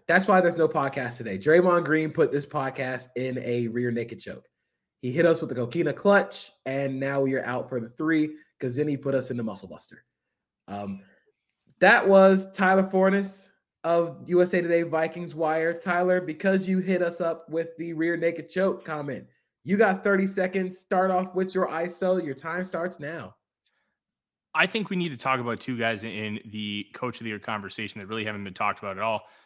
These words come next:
Speaker 2: Um, last week we talked about Kevin O'Connell, and this week I, th-, I think we need to, to have that conversation about Mike Tomlin. The Steelers are,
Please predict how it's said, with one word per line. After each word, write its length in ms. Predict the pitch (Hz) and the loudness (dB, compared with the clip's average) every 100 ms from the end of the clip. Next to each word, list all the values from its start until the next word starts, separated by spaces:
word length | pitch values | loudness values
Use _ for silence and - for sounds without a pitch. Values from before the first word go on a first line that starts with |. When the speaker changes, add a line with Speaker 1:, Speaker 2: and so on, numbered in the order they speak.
| _ | _
Speaker 2:
Um, 160 | 107 107 | -6 0
last 240 | 123 123 | 2 2
week 80 | 135 | -2
we 40 | 117 | -4
talked 220 | 120 107 | -4 -4
about 160 | 107 | -6
Kevin 220 | - 120 104 | -6 -6 -6
O'Connell, 480 | 90 113 117 113 - _ _ | -4 -4 -4 -6 -12 _ _
and 120 | 110 | -4
this 180 | 165 - | -4 -2
week 120 | 131 | -2
I, 60 | 127 | -2
th-, 120 | - | -2
I 60 | - | -10
think 200 | - 156 | -8 -6
we 60 | 180 | -2
need 160 | 185 | -2
to, 140 | 156 135 | -2 -6
to 180 | - | -8
have 160 | 143 135 | -4 -4
that 120 | 127 | -4
conversation 520 | - 131 127 135 123 131 | -4 -4 -4 -8 -6 -8
about 140 | 117 | -6
Mike 220 | 110 117 | -6 -6
Tomlin. 420 | - 120 147 98 - _ _ _ | -4 -4 -4 -6 -12 _ _ _
The 60 | 143 | -10
Steelers 540 | - 175 202 202 156 | -6 -4 -2 0 0
are, 160 | 131 | -2